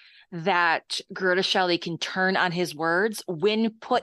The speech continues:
in that actual situation that that woman was talking about. Like, she was talking about, you know, "Your hand's on the button, like,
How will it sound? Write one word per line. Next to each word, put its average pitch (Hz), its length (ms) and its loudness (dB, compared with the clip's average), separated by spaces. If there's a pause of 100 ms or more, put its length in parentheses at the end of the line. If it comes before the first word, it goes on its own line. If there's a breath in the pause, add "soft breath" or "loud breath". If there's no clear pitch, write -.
in 208 180 2
that 190 280 0
actual 202 440 0
situation 190 600 -2
that 196 140 0
that 170 200 -2
woman 175 300 -2
was 160 100 -8
talking 143 380 -8
about. 82 240 -2 (400 loud breath)
Like, 214 120 2
she 277 220 2
was 269 200 0
talking 233 360 0
about, 196 320 2 (320 loud breath)
you 208 80 -4
know, 175 300 2 (220 loud breath)
"Your 185 120 -2
hand's 202 340 2
on 190 140 2
the 185 80 2
button, 180 440 0
like, 156 340 -4